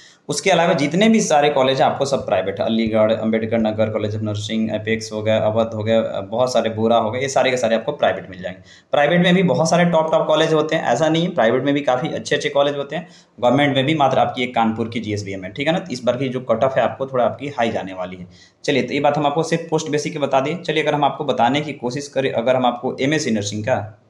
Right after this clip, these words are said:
ओके बच्चों, तो अगर आपको एमएससी nursing का courses अगर आपको बताने की कोशिश करें, यहाँ पे आप लोग देख सकते हो College of Nursing एलएलआरएम मेरठ में जो आपको कितनी seat है,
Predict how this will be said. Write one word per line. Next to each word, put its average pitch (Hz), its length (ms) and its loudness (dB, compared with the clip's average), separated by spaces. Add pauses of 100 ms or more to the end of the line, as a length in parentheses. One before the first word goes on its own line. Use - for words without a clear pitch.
(1600)
ओके 156 140 0
बच्चों, 185 240 2
तो 190 100 0
अगर 180 140 4
आपको 170 260 2
एमएससी 196 280 4
nursing 180 280 2
का 185 80 2
courses 165 320 0
अगर 170 200 2
आपको 165 140 2
बताने 151 280 2
की 156 80 -6
कोशिश 127 260 -2
करें, 160 140 -4
यहाँ 139 120 0
पे 139 60 2
आप 139 120 0
लोग 135 120 -2
देख 147 120 0
सकते 143 260 -4
हो 151 220 0
College 123 260 2
of 120 100 -2
Nursing 123 320 -2 (160)
एलएलआरएम 131 560 2
मेरठ 127 340 2
में 143 340 -2
जो 120 80 -2
आपको 123 220 0
कितनी 131 340 -6
seat 135 220 -8
है, 143 220 -6